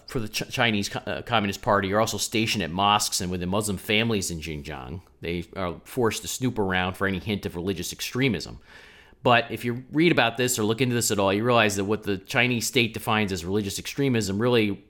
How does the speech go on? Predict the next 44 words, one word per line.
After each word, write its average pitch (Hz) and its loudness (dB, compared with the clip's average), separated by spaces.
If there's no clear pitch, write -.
can 101 -2
basically 110 0
include 98 -2
any 98 0
form 95 -4
of 78 -6
religious 90 -4
expression. - -2
And 98 0
you 92 -6
have 98 2
a - -4
number 107 2
of, 82 -4
perhaps 104 2
a - -2
half 104 2
a 95 -4
million 104 2
or 95 0
more 95 0
Muslim 92 0
children 113 2
who 98 0
are 92 4
also 95 2
been 80 -4
separated 101 2
from 98 -4
their 92 -2
families 98 0
and 82 -2
are - -4
being 80 -4
placed - -4
in 76 -8
boarding 95 -2
schools 95 0
and 78 -6
other 92 -2
sort 92 -2
of 80 -6
re-education, 90 -4
uh, 73 -6